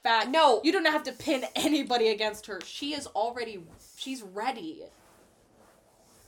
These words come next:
Speaker 1: I had, Doobie was laying down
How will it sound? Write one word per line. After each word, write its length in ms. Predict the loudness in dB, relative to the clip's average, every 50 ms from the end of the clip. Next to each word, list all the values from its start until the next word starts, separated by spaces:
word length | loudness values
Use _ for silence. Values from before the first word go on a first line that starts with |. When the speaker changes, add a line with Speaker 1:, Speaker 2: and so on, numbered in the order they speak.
| _ _ _ -4
Speaker 1:
I 120 | -2 -2
had, 340 | -2 -2 -2 0 0 0 -2 -4 -8 -16 -14 -12
Doobie 540 | -12 -10 -8 -8 -6 -6 -4 -6 -8 -8 -8
was 220 | -8 -8 -6 -6 -6
laying 340 | -4 -4 -4 -6 -8 -8
down 440 | -8 -6 -6 -4 -4 -4 -6 -8 -12